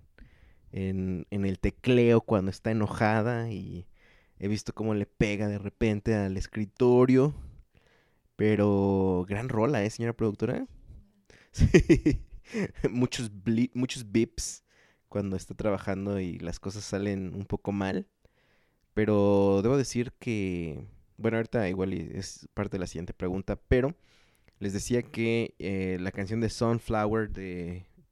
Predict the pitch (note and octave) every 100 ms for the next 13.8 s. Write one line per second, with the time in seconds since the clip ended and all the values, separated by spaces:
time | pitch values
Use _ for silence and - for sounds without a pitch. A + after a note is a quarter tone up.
0 | _ - G#2+ - G#2+ G2+ A#2 C#3+ _ _
1 | _ _ _ - G2+ G#2+ - G2 G2 -
2 | F#2+ G#2 A#2 B2 C3+ C#3 A2+ G2 F#2 F2
3 | F2+ - _ _ _ - - A2 G#2 A#2
4 | A2+ A2 A#2+ B2+ - B2+ - A2 - -
5 | A2 A2+ - D#3+ A3+ - - _ _ -
6 | - - A2 B2 - B2 F#3 - - E2+
7 | F#2+ G2+ - - _ _ _ _ - A2
8 | G#2+ A2+ A#2+ B2+ G2+ - G2+ G2 - B2+
9 | C#3 C#3+ C#3+ A2+ F#2+ G2+ - B2 - _
10 | _ - A#2 B2+ A#2+ G#2 G2+ G#2+ C#3 D4+
11 | - _ _ _ _ _ _ _ _ _
12 | _ _ - A2+ A#2+ A#2+ G#2 G#2+ A2+ A#2
13 | - G2+ G2 - - A2+ A#2+ -